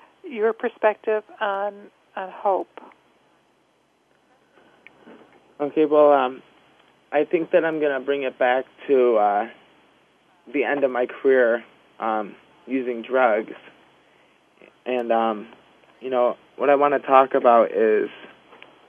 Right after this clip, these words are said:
Speaker 2: um, you know, the way that Westbridge works, we were talking about, you know, we don't give up on people who are, you know, active in their addiction and using. And, you know, I don't want Westbridge to be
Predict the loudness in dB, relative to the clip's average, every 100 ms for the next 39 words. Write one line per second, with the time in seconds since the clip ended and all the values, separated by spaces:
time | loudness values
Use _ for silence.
0 | _ _ _ _ _ _ _ _ _ _
1 | -4 -2 -4 -8 -20 _ _ _ -8 -4
2 | -2 -4 -8 -8 -2 2 4 4 6 4
3 | 2 -6 -6 2 4 4 0 -4 -4 -2
4 | -2 -4 -6 -6 -6 -6 -4 -4 -6 -8
5 | -4 -2 -4 -8 -14 -12 -10 -4 0 0
6 | -2 -6 _ _ -6 -4 0 2 0 -4
7 | -8 -8 -8 -8 -6 -6 -6 -12 -12 -6
8 | -2 -2 -4 -8 -10 -12 -16 -20 -20 -20
9 | -20 _ -6 -4 -6 _ 2 4 6 4
10 | 2 4 4 2 0 -4 -4 -8